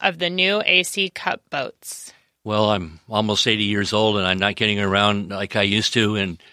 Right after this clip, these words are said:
Speaker 2: it, it's a very physical sport. Uh, James Spithill spends a lot of time in that gym. You should, he's a physical, uh, specimen. So staying in shape, doing the exercise, the, the, the, the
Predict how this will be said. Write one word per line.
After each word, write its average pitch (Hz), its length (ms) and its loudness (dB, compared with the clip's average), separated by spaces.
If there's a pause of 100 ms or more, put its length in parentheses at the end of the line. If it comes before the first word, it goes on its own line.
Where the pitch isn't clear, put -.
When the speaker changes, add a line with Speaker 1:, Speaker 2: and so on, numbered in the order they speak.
(160)
Speaker 2:
it, 101 160 -6
it's 95 240 -8
a 101 40 -6
very 113 300 4
physical 104 480 0
sport. 107 480 0 (340)
Uh, 90 220 -6
James 113 300 0
Spithill 104 420 2
spends 101 300 -4
a 95 60 -6
lot 113 580 4
of 104 100 -2
time 113 260 0
in 107 80 -2
that 104 160 2
gym. 98 320 0
You 101 120 -6
should, - 180 -10 (220)
he's 107 220 -6
a 92 60 -6
physical, 98 600 -6
uh, 87 240 -2 (340)
specimen. 98 600 -2 (380)
So 107 140 -6
staying 127 360 2
in 120 100 2
shape, 117 400 0
doing 120 260 2
the 120 120 2
exercise, 98 840 -2 (480)
the, 101 100 -4
the, 95 200 -4
the, 101 220 -4
the 101 240 -4